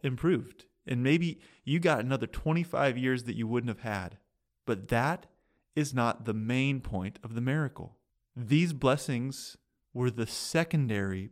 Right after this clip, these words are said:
purpose of God's work in your life. And if that's true, if the miracle is not the main point of the miracle,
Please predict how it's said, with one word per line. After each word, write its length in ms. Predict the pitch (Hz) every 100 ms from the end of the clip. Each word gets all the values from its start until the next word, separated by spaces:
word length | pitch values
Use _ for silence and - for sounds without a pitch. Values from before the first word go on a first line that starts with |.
| -
purpose 640 | - 143 143 90 - - -
of 120 | -
God's 300 | 104 101 98
work 300 | 101 101 98
in 40 |
your 140 | 104 104
life. 460 | 120 98 - - _ _ _ _ 135
And 120 | 127
if 120 | 143
that's 240 | 175 175
true, 360 | - 175 120 82 - -
if 260 | 131 -
the 280 | 117 113 - -
miracle 880 | 110 113 139 185 151 - 104 98 -
is 160 | 110
not 240 | 113 113 113
the 40 |
main 440 | 107 110 135 160 156
point 280 | 151 131
of 120 | 120 98
the 60 |
miracle, 640 | 107 131 135 113 - 104 117